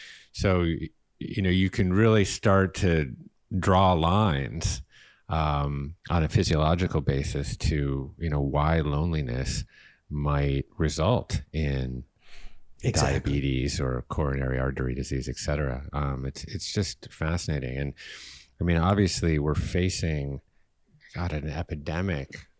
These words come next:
Speaker 1: of loneliness. Um, and, uh, y-, y-, you know, part of that I think is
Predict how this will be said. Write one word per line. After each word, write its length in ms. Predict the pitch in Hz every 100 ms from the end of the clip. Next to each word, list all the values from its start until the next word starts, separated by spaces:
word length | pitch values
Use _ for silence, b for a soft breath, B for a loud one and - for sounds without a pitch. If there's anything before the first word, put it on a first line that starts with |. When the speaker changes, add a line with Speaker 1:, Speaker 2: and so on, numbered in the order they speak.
| _ - 65
Speaker 1:
of 360 | - 113 123 87
loneliness. 840 | 69 65 64 53 53 - - - _ -
Um, 560 | 76 73 69 69 69 67 B B B B B B B _
and, 520 | - 69 69 67 69
uh, 540 | 71 69 65 67 64 65 - b b _ _ _
y-, 160 | - -
y-, 400 | - - - -
you 140 | 92 107
know, 160 | 85
part 300 | 76 - 101
of 100 | 95
that 280 | 82 85 82
I 80 | 78
think 320 | 82 82 -
is 480 | 76 73 69 -